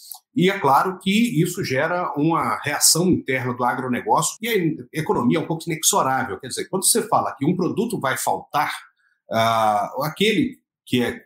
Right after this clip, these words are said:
consumidor desse produto tende a procurar mais, demandar mais esse produto ou antecipar sua compra. Isso, claro, gera um efeito na economia e pode a-, acelerar, inclusive, a falta desse produto.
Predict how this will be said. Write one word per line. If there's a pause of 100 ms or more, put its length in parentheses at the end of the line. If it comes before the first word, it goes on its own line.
consumidor
desse
produto
tende
a
procurar
mais,
demandar
mais
esse
produto
ou
antecipar
sua
compra. (400)
Isso,
claro,
gera
um
efeito (260)
na
economia
e
pode
a-,
acelerar,
inclusive,
a
falta
desse
produto.